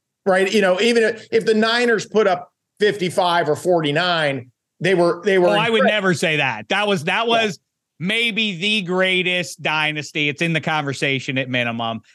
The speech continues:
Speaker 2: at the peak of their powers. The weird part about that is Bill Walsh isn't on the sidelines anymore. It's George Seifert, but that machine was humming at, uh,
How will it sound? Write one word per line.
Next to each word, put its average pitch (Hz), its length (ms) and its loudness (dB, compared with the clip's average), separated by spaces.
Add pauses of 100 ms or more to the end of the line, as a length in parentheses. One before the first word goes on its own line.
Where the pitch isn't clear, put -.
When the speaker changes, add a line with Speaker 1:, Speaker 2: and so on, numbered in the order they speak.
(220)
Speaker 2:
at 160 200 -6
the 151 80 -4
peak 170 380 -4
of 156 80 -2
their 131 160 0
powers. 127 460 -4
The 131 80 -10
weird 170 360 0
part 135 220 -2
about 110 280 -6
that 208 260 -2
is 135 180 -4
Bill 151 220 -2
Walsh 156 340 0
isn't 127 220 -4
on 117 120 -6
the 101 80 -10
sidelines 139 480 -4
anymore. 117 300 -4
It's 113 140 -10
George 127 340 -8
Seifert, 123 540 -6 (260)
but 135 120 -2
that 139 200 -2
machine 135 420 -2
was 117 140 -10
humming 135 440 -2 (340)
at, 127 300 -4
uh, 120 360 0